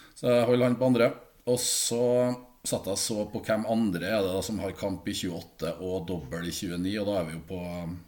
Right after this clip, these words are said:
Kelechi Iheanacho, men den har jeg, den la jeg fra meg i det, nesten i det jeg så navnet hans for Leicester. Ja, der er minuttene for, og han, nei, det,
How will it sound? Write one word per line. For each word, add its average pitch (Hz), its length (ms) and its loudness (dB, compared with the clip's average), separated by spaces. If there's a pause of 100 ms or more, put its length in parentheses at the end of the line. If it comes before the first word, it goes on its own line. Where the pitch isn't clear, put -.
Kelechi 95 480 -2
Iheanacho, 98 560 -2
men 107 180 0
den 98 200 -4
har 104 140 -2
jeg, 92 200 -4
den 104 160 -2
la 110 200 4
jeg 85 80 0
fra 85 160 -4
meg 87 200 -6
i 90 80 -6
det, 92 140 0 (1300)
nesten 101 340 -2
i 101 40 0
det 90 100 2
jeg 90 100 4
så 87 220 0
navnet 85 280 0
hans 131 200 0 (840)
for 98 140 -10
Leicester. 110 420 -2 (340)
Ja, 117 540 6
der 104 180 2
er 95 200 2
minuttene 90 580 0
for, 92 160 -6 (240)
og 87 160 -4
han, 90 320 -4
nei, 101 160 -2
det, 107 140 0